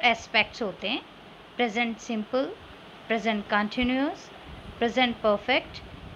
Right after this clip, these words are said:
and present perfect continuous। In the same way, past simple, past continuous, past perfect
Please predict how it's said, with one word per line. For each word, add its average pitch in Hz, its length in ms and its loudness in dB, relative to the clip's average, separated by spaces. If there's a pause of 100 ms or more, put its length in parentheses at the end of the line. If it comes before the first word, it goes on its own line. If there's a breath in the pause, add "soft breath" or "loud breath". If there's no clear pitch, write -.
(220)
and 233 280 6 (520)
present 254 440 4 (240)
perfect 233 420 6 (140)
continuous। 190 640 0 (200)
In 240 140 -2
the 233 120 2
same 277 400 4
way, 254 180 4 (580 loud breath)
past 233 320 6
simple, 262 540 0 (520)
past 214 360 4
continuous, 254 880 0 (420)
past 220 380 6
perfect 247 640 0